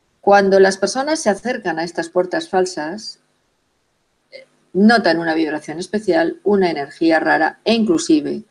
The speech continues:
te da la sensación como de que fueras a atravesar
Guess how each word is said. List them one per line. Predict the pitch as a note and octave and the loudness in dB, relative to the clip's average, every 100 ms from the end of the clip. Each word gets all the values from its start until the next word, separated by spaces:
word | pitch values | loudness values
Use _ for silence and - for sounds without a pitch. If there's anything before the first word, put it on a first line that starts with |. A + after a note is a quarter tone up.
| _ _ _ - | _ _ _ 2
te | G3+ | 4
da | G3+ B3+ | 4 2
la | F#3 | 2
sensación | G3+ G#3+ E3 - D#3 D#3 | 0 -4 -4 -10 -12 -8
como | - D#3 D#3 | -8 -6 -4
de | D#3+ | -4
que | D#3+ D#3+ | -4 -8
fueras | - F3+ E3+ E3 | 0 2 2 2
a | E3 | 2
atravesar | E3 E3 D#3 D3+ - D#3 | 2 2 0 -2 -6 -8